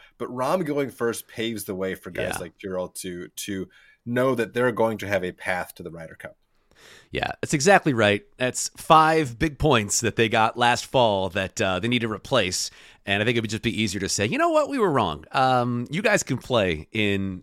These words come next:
Speaker 2: the next Ryder Cup coming up in New York." Finally, and perhaps most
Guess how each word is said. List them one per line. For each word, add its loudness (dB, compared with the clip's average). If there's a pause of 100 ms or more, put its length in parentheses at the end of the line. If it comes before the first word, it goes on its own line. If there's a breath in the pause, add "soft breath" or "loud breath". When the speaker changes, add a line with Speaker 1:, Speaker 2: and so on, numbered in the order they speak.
Speaker 2:
the -2
next -2
Ryder -4
Cup -8
coming -4
up -6 (540 soft breath)
in 0
New 0
York." -4 (920 soft breath)
Finally, 2
and -2
perhaps 2
most 2